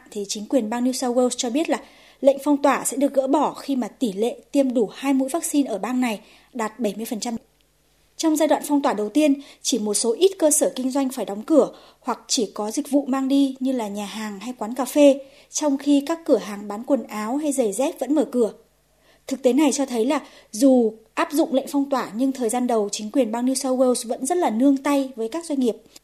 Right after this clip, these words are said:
để làm giảm tác động đến các hoạt động kinh tế. Tuy nhiên, khi dịch lan rộng, cho dù lệnh phong tỏa được áp dụng trong nhiều tuần,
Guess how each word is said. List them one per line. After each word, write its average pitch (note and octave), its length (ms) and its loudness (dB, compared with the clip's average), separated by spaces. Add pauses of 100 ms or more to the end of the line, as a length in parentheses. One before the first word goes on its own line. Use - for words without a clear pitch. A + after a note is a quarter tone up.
(120)
để A#3 100 0
làm G#3 200 -2
giảm G#3 300 -4
tác D4+ 120 -10
động C4+ 240 0
đến G#3 180 -8
các D#4 160 -8
hoạt G#3+ 120 -4
động A3+ 140 -8
kinh A#3 140 -6
tế. G#3+ 260 0 (800)
Tuy D#4+ 100 4
nhiên, D4+ 340 4
khi D4+ 100 2
dịch C4 180 -2
lan C4+ 200 2
rộng, C#4+ 160 2 (120)
cho C#4 180 -2
dù C4 160 0
lệnh - 160 0
phong C4+ 160 -4
tỏa A#3+ 220 0
được G#3+ 160 -12
áp D4 140 -6
dụng D4 240 -2
trong C4+ 200 0
nhiều A#3+ 140 2
tuần, A3 280 -2